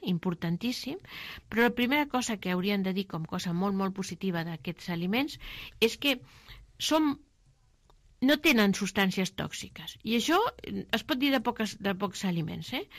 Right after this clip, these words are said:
Perquè hi ha alguns que fins i tot s'han de coure, etcètera. Les mateixes patates... si estan grillades o estan molt verdes, tenen una substància que és la solanina,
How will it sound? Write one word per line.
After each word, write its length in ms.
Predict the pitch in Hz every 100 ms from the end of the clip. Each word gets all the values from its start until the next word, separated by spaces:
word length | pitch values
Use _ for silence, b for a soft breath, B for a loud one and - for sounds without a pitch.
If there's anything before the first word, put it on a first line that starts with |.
| B B B
Perquè 240 | 175 175 190
hi 60 |
ha 60 | 208
alguns 240 | 202 247
que 140 | - 214
fins 160 | 190
i 60 | 185
tot 160 | 233 - -
s'han 240 | - 160
de 80 | 165
coure, 460 | - 247 269 226 208
etcètera. 500 | 202 185 156 - - B B -
Les 140 | 208
mateixes 380 | 247 302 330 285
patates... 560 | 233 214 185 269 320 B B B B - -
si 300 | - 190 180
estan 240 | 175 220 240
grillades 480 | 214 190 208 190
o 80 | 190
estan 220 | 185 208 208
molt 160 | 190
verdes, 380 | 180 175 220 262
tenen 220 | 214 196
una 100 | 190
substància 460 | 190 190 190 180 214
que 80 | 214
és 60 | 185
la 80 | 170
solanina, 600 | 180 170 160 190 185